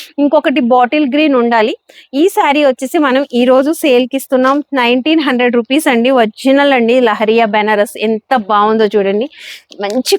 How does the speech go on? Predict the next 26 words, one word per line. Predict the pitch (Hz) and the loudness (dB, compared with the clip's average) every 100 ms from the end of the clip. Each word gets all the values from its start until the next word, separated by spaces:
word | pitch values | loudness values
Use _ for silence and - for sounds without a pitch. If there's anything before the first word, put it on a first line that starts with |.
| 320 | 2
కాస్ట్లీ | 233 247 285 277 226 | 0 0 0 0 0
ఐటమ్. | 226 220 330 - - - 233 | 0 -2 -6 -10 -20 -6 -2
లుక్ | 262 - 302 | -2 0 0
అయితే | 277 294 277 | 0 -2 0
కేక. | 240 233 285 269 | 0 2 0 2
దీంట్లో | 277 294 302 | 0 2 0
ఇంకో | 269 302 311 | 2 0 0
కలర్ | 262 277 285 | 0 0 0
కనిపిస్తే | 254 254 254 262 | -2 -2 -2 0
కూడా | 262 269 | 2 0
చూపిస్తాను. | 285 226 247 247 226 269 | -2 -2 -2 -2 0 2
మనకి | 240 240 302 294 | 2 0 -2 0
ఫ్లవర్ | 254 226 240 | 2 2 0
ప్యాటర్న్ | 247 214 226 220 | -2 0 -2 0
తో | 254 | 0
బోర్డర్ | 214 220 233 220 | 2 2 2 2
అనేది | 214 214 254 | 0 -2 -4
చక్కగా | - - 240 262 226 | -10 -6 -2 0 0
రన్ | 208 202 | -2 -4
అవుతది. | 208 196 294 - - - - | -6 -10 -12 -16 -20 -20 -6
హైలైట్ | 233 247 285 277 226 | -2 0 0 0 -2
ఉంది | 202 214 | -2 -2
శారీ. | 226 185 - | -2 -2 -4
సూపర్, | 294 - - 208 | -6 -4 -8 -6
సూపర్, | 262 226 226 233 | -8 -4 -4 -2
సూపర్ | 214 - 262 | -6 -2 2